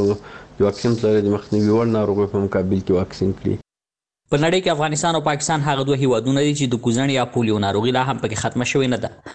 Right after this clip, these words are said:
Speaker 2: له دوه زره لومړي کال راوروسته په افغانستان کې د پولیو ضد کمپاینونه په بشپړ نه عملي کېدل. چې یو علت یې روانه جګړه، د طالبانو لخوا کور پر کور د پولیو واکسین د کمپاینونو مخنیوی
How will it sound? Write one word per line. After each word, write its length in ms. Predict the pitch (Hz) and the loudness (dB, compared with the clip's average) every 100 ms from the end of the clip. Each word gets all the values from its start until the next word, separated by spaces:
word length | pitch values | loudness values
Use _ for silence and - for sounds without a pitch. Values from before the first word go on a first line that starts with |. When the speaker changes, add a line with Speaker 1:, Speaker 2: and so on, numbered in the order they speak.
| - - | -6 -2
Speaker 2:
له 60 | |
دوه 180 | 131 170 | 2 2
زره 180 | 160 160 | 2 0
لومړي 280 | 147 151 180 | 0 0 0
کال 300 | 170 139 131 | 0 0 0
راوروسته 400 | 123 147 - 156 | 0 0 -2 -2
په 120 | 151 | 0
افغانستان 500 | 127 123 110 139 135 | -2 -2 -2 -2 -2
کې 120 | 135 | -2
د 100 | 143 | -2
پولیو 340 | 139 123 113 110 | 0 0 2 2
ضد 160 | 107 | 0
کمپاینونه 680 | - 101 104 104 143 151 143 143 | -2 -2 -2 0 2 2 0 0
په 60 | |
بشپړ 380 | 127 156 - 151 | -2 -2 -2 -2
نه 140 | 151 180 | 0 0
عملي 300 | 113 95 98 | 0 -2 -4
کېدل. 280 | 107 95 - - _ - | -4 -4 -6 -14 _ -2
چې 100 | 160 | 2
یو 120 | 156 | 2
علت 260 | 147 143 | 2 0
یې 40 | 139 | 0
روانه 360 | 113 113 107 | 0 0 0
جګړه، 540 | 101 101 123 147 151 - _ | -2 0 0 0 -4 -20 _
د 100 | 131 | -2
طالبانو 520 | 135 139 117 127 135 131 | 0 0 0 0 0 0
لخوا 360 | 127 135 131 | 0 0 0
کور 380 | 147 - 156 151 | -2 -2 0 2
پر 140 | 147 | 0
کور 220 | 123 131 120 | 0 0 0
د 80 | |
پولیو 380 | 120 - 120 123 | -2 -2 2 2
واکسین 380 | 113 107 - 117 | 2 0 0 -2
د 60 | 113 | 0
کمپاینونو 560 | 113 107 107 107 107 | -2 -2 -2 0 0
مخنیوی 460 | 104 - 104 127 | 0 0 0 2